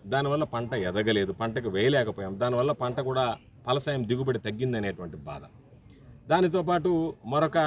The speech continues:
అంశం, ఈరోజు సాగునీటి కాలువలకు సంబంధించి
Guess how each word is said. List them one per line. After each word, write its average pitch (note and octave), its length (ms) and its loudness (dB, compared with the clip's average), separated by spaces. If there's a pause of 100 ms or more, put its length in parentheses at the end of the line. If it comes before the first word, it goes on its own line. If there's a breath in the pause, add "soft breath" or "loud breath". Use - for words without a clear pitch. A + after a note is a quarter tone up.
(340)
అంశం, C#3+ 380 -2 (360)
ఈరోజు D3 420 2
సాగునీటి C#3+ 480 2
కాలువలకు C3 400 -2
సంబంధించి B2 560 -4